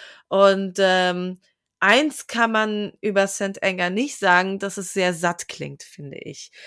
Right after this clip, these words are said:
Das ist kein Album von Leuten, die, die sie ja dann irgendwie waren,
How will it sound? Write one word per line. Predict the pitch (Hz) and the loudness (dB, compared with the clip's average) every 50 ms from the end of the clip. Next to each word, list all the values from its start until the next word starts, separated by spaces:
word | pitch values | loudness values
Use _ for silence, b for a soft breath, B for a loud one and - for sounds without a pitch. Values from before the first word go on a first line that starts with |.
| B B B | B B B
Das | 185 190 180 | -6 -6 -4
ist | 202 196 - - | -6 -8 -8 -2
kein | - 214 226 262 285 277 - | 2 4 4 4 4 0 0
Album | - 202 214 220 226 226 220 220 208 | 2 4 4 4 2 0 -2 -2 -6
von | 208 - 208 202 196 | -4 -2 -2 -2 0
Leuten, | 190 185 180 190 190 - 202 190 185 | 2 2 2 2 2 -2 -6 -6 -6
die, | 185 180 180 180 180 180 180 180 180 b b b b b b b b b b b b b _ _ _ _ _ _ _ _ _ _ _ _ _ _ | -6 -4 -2 -2 0 0 -2 -4 -6 b b b b b b b b b b b b b _ _ _ _ _ _ _ _ _ _ _ _ _ _
die | 233 277 | 2 2
sie | 302 311 285 | 4 6 6
ja | 254 254 240 | 8 8 8
dann | 220 220 220 - | 8 6 4 6
irgendwie | - 208 196 196 190 190 170 | 6 4 4 4 0 2 4
waren, | 196 202 240 285 320 349 | 6 8 8 8 6 4